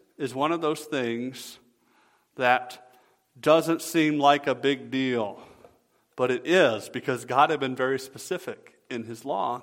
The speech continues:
towards his people. And Nehemiah reminds them that sins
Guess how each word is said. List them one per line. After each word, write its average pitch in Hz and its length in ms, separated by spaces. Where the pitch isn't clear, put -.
towards 123 240
his 135 100
people. - 380
And 135 100
Nehemiah 156 500
reminds 151 540
them 139 220
that 131 200
sins 143 580